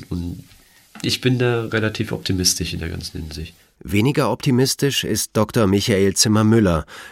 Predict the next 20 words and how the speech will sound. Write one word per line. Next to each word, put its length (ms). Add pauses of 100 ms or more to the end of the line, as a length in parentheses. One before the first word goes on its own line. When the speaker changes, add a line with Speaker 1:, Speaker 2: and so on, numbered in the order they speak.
(120)
Speaker 2:
Erziehungswissenschaftler 1160
am 160
Zentrum 480
für 240
empirisch-pädagogische 1200
Forschung 480
der 140
Universität 640
Koblenz-Landau. 960 (720)
Das 160
Sitzenbleiben 560
sei 160
so 120
alt 280
wie 60
das 180
öffentliche 460
Schulwesen 640
in 140
Deutschland, 520